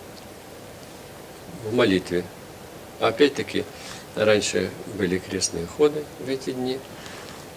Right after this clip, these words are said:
и собирались больше в церкви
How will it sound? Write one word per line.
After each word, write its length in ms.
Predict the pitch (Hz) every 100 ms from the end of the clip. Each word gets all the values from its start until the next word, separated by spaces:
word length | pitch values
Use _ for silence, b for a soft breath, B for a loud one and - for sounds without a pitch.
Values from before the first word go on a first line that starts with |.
| - - - 120 113 107 -
и 480 | 107 107 104 101 87 - - - -
собирались 600 | - 107 110 113 107 95
больше 440 | 95 92 - 87
в 80 | 85
церкви 500 | - 135 147 - 87